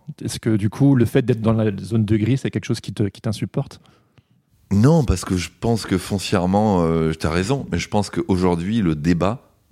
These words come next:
Speaker 2: euh, public est pas du tout nuancé, et les
Speaker 1: Oui.
Speaker 2: gens ne sont pas nuancés.
Speaker 1: Ouais.
Speaker 2: Dans le pub-, je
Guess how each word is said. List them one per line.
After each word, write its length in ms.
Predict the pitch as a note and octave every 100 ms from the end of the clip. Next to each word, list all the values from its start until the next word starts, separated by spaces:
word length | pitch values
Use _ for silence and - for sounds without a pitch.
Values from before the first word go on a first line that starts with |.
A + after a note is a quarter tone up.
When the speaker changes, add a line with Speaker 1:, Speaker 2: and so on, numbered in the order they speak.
| _
Speaker 2:
euh, 60 | -
public 440 | D#2 E2 E2+ G2
est 60 | D#2
pas 180 | - D#2
du 200 | D2+ D#2
tout 140 | -
nuancé, 420 | E2 D#2 E2 - G#2
et 60 |
les 120 | F2
Speaker 1:
Oui. 40 | G#2+
Speaker 2:
gens 120 | G2+
ne 160 | F#2 F2
sont 160 | -
pas 140 | D#2+ D#2+
nuancés. 480 | D#2+ E2 F2+ G2 F#2+
Speaker 1:
Ouais. 120 | A2 G2 - -
Speaker 2:
Dans 220 | - E2
le 60 | E2+
pub-, 200 | D2+ G2+
je 160 | F2 E2